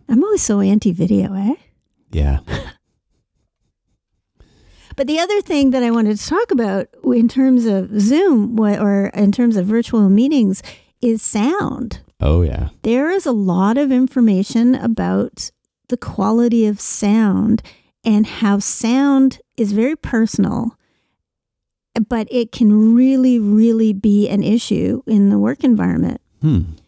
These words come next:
Speaker 1: So if you are working from home and your house happens to be on a flight path
Speaker 2: <laughs>
Speaker 1: and you have, or on a train, like
Speaker 2: Yeah.
Speaker 1: if you're, if you have the go train behind you,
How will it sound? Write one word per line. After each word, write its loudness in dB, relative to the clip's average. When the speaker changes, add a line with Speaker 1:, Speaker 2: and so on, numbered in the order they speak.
Speaker 1:
So -2
if -4
you 2
are 0
working 0
from 2
home 2
and 4
your 2
house -2
happens -2
to -4
be 2
on 2
a -4
flight -6
path -6
Speaker 2:
<laughs> -4
Speaker 1:
and 2
you 2
have, 0
or 0
on 0
a 0
train, 2
like -2
Speaker 2:
Yeah. 0
Speaker 1:
if -4
you're, 2
if -2
you 2
have -2
the -2
go -2
train 0
behind 2
you, 0